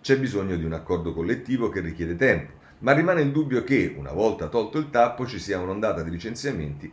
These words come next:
e la ministra dell'Interno Lamorgese ha paventato un rischio di ordine pubblico. Sin qui il Presidente del Consiglio ha voluto tenersi fuori dalla mischia, delegando le scelte al Parlamento.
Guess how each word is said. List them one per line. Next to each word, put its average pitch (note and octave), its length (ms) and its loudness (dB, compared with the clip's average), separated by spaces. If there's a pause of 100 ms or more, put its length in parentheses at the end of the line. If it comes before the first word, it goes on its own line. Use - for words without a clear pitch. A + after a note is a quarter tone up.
e A#2+ 80 -4
la B2 100 0
ministra A2 260 -2
dell'Interno G2+ 480 -2
Lamorgese E2+ 640 -4 (360)
ha C3 120 2
paventato G#2 580 2
un F#2+ 140 -2
rischio G2 360 -4
di F#2 80 0
ordine G2 300 0
pubblico. E2 540 0 (400)
Sin F3+ 300 -2
qui C3+ 100 6
il A2+ 100 4
Presidente C3+ 400 0
del A2 80 2
Consiglio A#2+ 600 -2
ha G2+ 100 -2
voluto G2 320 -2
tenersi F#2 360 -4
fuori B2 340 4
dalla F2+ 180 2
mischia, F2+ 380 -4
delegando F#2+ 420 0
le C3+ 80 2
scelte G2+ 600 0
al F#2 400 0
Parlamento. F2+ 880 0